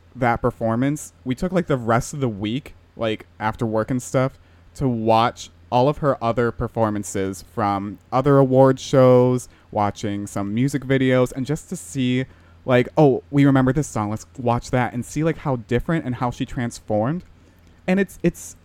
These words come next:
interesting because her music to her, from, well, my point of view,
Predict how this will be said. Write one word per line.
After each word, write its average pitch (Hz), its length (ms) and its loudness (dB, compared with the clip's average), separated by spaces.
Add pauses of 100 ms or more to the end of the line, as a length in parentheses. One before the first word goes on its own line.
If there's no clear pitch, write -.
interesting 135 760 0 (1000)
because 160 680 0
her 208 400 0
music 170 560 0
to 143 140 -2
her, 156 560 0
from, 131 520 0 (560)
well, 110 140 -2
my 123 260 2
point 117 280 -2
of 98 80 -6
view, 92 280 -4